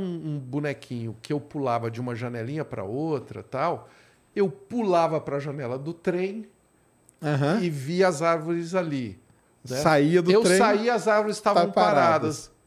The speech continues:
Speaker 1: Puta, foi aprovado esse roteiro de relatividade, cara.
Speaker 2: Olha que legal.
Speaker 1: No,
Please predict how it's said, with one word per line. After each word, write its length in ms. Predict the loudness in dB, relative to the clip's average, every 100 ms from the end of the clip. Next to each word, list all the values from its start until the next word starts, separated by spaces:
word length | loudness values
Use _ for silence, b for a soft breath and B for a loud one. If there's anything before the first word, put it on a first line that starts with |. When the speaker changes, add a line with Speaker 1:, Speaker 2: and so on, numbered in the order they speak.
| 0
Speaker 1:
Puta, 380 | 2 0 -4
foi 220 | -6 -2 -2
aprovado 520 | -2 -4 -4 -4 -4
esse 140 | -8 -8
roteiro 440 | -8 -8 -8 -6
de 140 | -4 -2
relatividade, 1120 | -2 -2 -4 -8 -12 -12 -10 -10 -10 -10 -12
cara. 200 | -10 -10
Speaker 2:
Olha 240 | -10 -12 -14
que 140 | -14
legal. 440 | -12 -10 -8 -8 -10
Speaker 1:
No, 920 | -8 -4 -2 0 -2 -2 -6 -10 -14